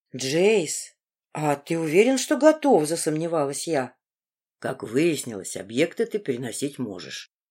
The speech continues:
Теперь я хотел бы понять, сможешь ли ты перенести живой объект». «И ты готов рискнуть?» «Что не сделаешь ради науки», подтвердил он и развёл руками. «Угу. Знаем, знаем ещё одного такого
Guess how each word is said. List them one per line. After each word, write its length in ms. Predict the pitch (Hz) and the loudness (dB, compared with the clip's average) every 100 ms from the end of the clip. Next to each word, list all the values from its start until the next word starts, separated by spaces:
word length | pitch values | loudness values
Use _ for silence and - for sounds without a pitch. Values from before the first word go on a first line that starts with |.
| _ - | _ -18
Теперь 320 | 104 156 175 | -2 0 2
я 100 | 160 | 0
хотел 320 | 131 127 139 | -2 -2 -2
бы 100 | 127 | -2
понять, 320 | 127 123 139 | -4 -4 -4
сможешь 440 | - 127 147 143 - | -4 -4 -4 -4 -8
ли 80 | 135 | -6
ты 140 | 131 | -6
перенести 480 | 123 113 113 - 135 | -8 -8 -10 -4 -2
живой 400 | 123 123 123 101 | -2 -2 -2 -4
объект». 360 | 90 95 - _ _ _ _ _ _ _ _ _ _ | -10 -16 -18 _ _ _ _ _ _ _ _ _ _
«И 120 | 165 156 | -10 -10
ты 200 | - 160 | -8 4
готов 400 | 180 - 208 208 | 4 6 2 0
рискнуть?» 640 | 220 - 254 349 - - _ _ _ _ | -2 4 4 4 -2 -18 _ _ _ _
«Что 360 | - - 95 151 | -20 -12 -2 0
не 140 | 175 | 0
сделаешь 500 | 135 123 113 107 - | 0 -2 -2 -4 -6
ради 260 | 110 110 110 | -6 -8 -6
науки», 600 | 120 113 104 - 92 _ _ _ _ | -4 -4 -6 -10 -14 _ _ _ _
подтвердил 680 | - 147 143 147 139 202 294 | -6 -6 -2 -2 0 0 0
он 120 | 294 | 0
и 180 | 262 180 | -4 -4
развёл 420 | 147 135 147 156 147 | -2 -2 -2 -2 -2
руками. 580 | 160 151 127 117 104 _ _ _ _ _ _ | -6 -6 -6 -8 -14 _ _ _ _ _ _
«Угу. 640 | 220 294 311 285 247 269 302 _ _ _ | -2 0 0 0 0 -2 -8 _ _ _
Знаем, 440 | 214 240 285 349 339 | -2 6 6 6 2
знаем 460 | 285 262 285 269 | 2 4 4 2
ещё 300 | 208 202 240 | 0 2 4
одного 300 | 202 180 180 | 4 4 0
такого 420 | 175 180 185 170 | 0 0 2 2